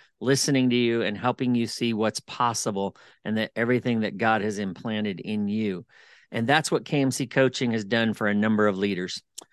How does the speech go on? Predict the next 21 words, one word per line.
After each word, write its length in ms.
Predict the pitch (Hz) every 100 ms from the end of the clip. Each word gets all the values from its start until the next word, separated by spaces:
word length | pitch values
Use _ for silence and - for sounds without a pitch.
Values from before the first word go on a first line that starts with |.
| _
One 180 | 123 127
recently 520 | 139 123 131 123 110 -
leader 380 | 117 127 117
told 320 | 117 - 123 113
me, 180 | 113 107 _ _ -
uh, 280 | 107 101 95 - _ _ 120
"I'm 160 | 139
thankful 360 | 143 156 156 123
for 140 | -
K 200 | 120 127
M 100 | 113
C 160 | 101 101
Coaching 480 | - 107 95 101 98
'cause 160 | 110
I 80 | 117
felt 300 | 107 139 135
like 220 | - 127 131
I 100 | 135
was 260 | 127 -
not 320 | 117 110 127
enough, 400 | 139 156 139 -